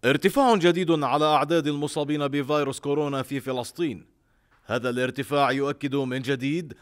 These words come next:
أهمية الإجراءات الاحترازية التي اتخذتها الحكومة في مختلف المناطق.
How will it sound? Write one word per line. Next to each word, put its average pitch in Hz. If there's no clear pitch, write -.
أهمية 117
الإجراءات 135
الاحترازية 135
التي 95
اتخذتها 165
الحكومة 156
في 135
مختلف 147
المناطق. 113